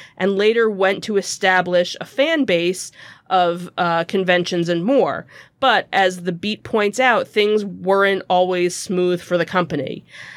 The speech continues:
The changes are already live on the Fan Expo website for the undated twenty twenty-two conventions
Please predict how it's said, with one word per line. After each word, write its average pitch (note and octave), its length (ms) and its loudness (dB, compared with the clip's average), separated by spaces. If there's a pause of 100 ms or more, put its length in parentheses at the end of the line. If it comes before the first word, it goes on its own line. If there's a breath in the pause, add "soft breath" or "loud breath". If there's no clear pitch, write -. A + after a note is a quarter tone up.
(140 loud breath)
The F#3+ 80 2
changes A#3+ 640 0
are F#3 260 0
already C4+ 400 2
live F#3+ 380 2
on F3+ 140 0
the F3+ 100 -2
Fan F#3+ 460 -2
Expo F#3 720 -2
website F3+ 580 -2
for F3+ 160 -6
the E3+ 200 -2
undated F#3 760 2
twenty G#3+ 380 0
twenty-two F#3+ 600 -2
conventions F3 720 -2